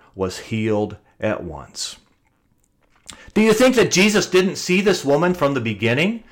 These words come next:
Do you think he didn't hear and didn't know that she was there? He saw that she had great faith, and he saw it from the beginning and allowed it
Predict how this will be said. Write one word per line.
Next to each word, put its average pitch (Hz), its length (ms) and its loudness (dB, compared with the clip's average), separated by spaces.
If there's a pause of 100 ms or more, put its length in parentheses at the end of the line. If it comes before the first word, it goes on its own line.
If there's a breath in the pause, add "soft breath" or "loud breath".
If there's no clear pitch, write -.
(300 loud breath)
Do 202 80 2
you 220 80 4
think 247 240 4
he 220 100 4
didn't 185 300 4
hear 180 320 4
and 151 120 2
didn't 147 300 0
know 180 440 4 (120 loud breath)
that 156 140 2
she 170 200 -2
was 135 280 2
there? 151 480 2 (3000)
He 254 240 0
saw 190 400 4
that 151 160 4
she 165 180 -2
had 127 220 -2
great 135 400 2
faith, 123 380 0
and 127 100 -2
he 135 120 -2
saw 202 400 2
it - 80 -4
from 160 140 0
the 147 100 2
beginning 117 500 -2 (1200)
and 139 220 2
allowed 143 500 4
it 104 300 0